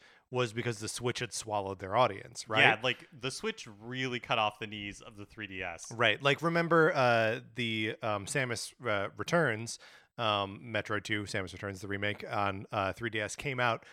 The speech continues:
Speaker 1: shortly after the, um, Switch, uh, did, like, the same year, right? Um, and it was just like, no one picked it up. There was, like,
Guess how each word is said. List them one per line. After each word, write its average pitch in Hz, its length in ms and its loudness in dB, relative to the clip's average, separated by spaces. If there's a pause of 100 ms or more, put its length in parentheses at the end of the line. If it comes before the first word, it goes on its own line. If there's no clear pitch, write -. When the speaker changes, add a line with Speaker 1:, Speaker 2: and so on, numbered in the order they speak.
Speaker 1:
shortly 151 540 -6
after 120 640 0 (300)
the, 98 580 -6 (300)
um, 104 380 -2
Switch, - 520 -4 (360)
uh, 98 260 0
did, 113 280 -6
like, 101 180 0
the 107 100 -4
same 110 260 -4
year, 120 260 0
right? 92 300 0 (400)
Um, 101 360 -2 (240)
and 123 160 0
it 117 80 2
was 113 140 0
just 110 160 -6
like, 107 280 0 (440)
no 101 360 0
one 127 240 2
picked 123 240 -4
it 110 80 0
up. 131 280 2
There 110 140 -2
was, 113 260 -2
like, 117 320 -2